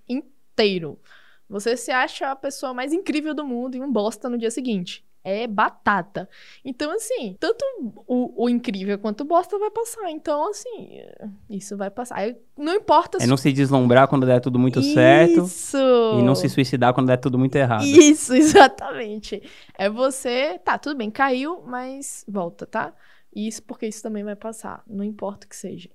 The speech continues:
Speaker 1: Então, acho que todo mundo devia saber disso. "Ai, meu Deus, meu mundo." Não, calma.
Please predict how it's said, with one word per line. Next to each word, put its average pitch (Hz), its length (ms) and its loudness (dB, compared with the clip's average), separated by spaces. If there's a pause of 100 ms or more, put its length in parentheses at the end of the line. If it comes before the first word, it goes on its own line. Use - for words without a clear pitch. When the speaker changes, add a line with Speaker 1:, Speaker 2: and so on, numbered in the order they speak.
Speaker 1:
Então, 190 220 -10
acho 202 140 -12
que - 40 -20
todo 214 200 -6
mundo 220 160 -8
devia 208 200 -8
saber 214 300 -10
disso. 214 480 -14
"Ai, 302 180 -14
meu 311 160 -14
Deus, 285 240 -12
meu 277 120 -12
mundo." 285 280 -16
Não, 214 360 -12
calma. 208 540 -16